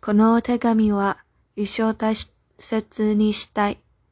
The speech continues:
私の宝物です。先日、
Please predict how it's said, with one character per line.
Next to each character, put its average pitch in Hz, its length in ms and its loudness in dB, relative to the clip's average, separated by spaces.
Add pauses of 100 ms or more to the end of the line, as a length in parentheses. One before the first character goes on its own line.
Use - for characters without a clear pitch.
(760)
私 208 440 0
の 214 220 0
宝 208 800 -4
物 202 460 -4
で 190 160 -4
す。 - 240 -8 (1120)
先 233 440 0
日、 208 600 -4